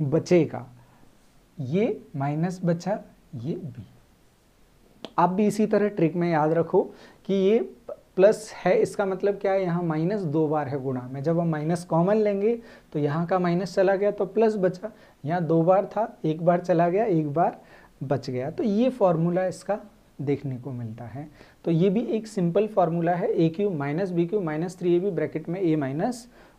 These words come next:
बी। अगर याद रहता है अच्छी बात है, नहीं रहता है तो आप किससे सॉल्व कर लेंगे? आप सॉल्व कर लेंगे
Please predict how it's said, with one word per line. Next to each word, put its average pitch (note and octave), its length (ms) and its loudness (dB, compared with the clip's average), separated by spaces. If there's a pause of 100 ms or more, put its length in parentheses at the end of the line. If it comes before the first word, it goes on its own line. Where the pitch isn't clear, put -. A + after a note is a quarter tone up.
बी। C3 260 -2 (100)
अगर C#3 220 -4
याद E3 340 4
रहता G3+ 300 -2
है G3+ 160 -2
अच्छी - 420 -4
बात F3+ 280 -2
है, G#3 160 -2
नहीं E3+ 300 2
रहता F3+ 320 2
है F3 180 4 (420)
तो - 160 -10
आप D#3 260 2
किससे G#3+ 280 0
सॉल्व F3+ 300 2
कर F#3 180 0
लेंगे? F3+ 280 -4
आप E3 280 0
सॉल्व E3 280 2
कर D3+ 160 -2
लेंगे D#3 400 0